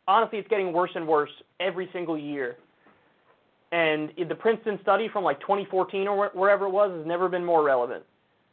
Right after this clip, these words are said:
that your government doesn't represent you, and we could, we could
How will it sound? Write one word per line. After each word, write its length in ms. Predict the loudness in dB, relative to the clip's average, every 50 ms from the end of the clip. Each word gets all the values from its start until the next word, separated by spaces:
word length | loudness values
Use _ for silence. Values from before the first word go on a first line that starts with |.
| _ _
that 400 | 2 2 4 4 4 2 0 -4 _ _ _ _ -10
your 160 | -10 -2 2
government 280 | 2 2 2 0 -4
doesn't 200 | -4 -4 -4 -2
represent 400 | -6 -6 -6 -6 -8 -8 -8 -8
you, 320 | -8 -8 -8 -8 -10 -12 -12 _
and 100 | -10 -10
we 80 | -10 -10
could, 180 | -10 -12 -14 -14 -20 -20 -20 _ _ _ _ _ _ -14
we 100 | -8 -8
could 140 | -8 -8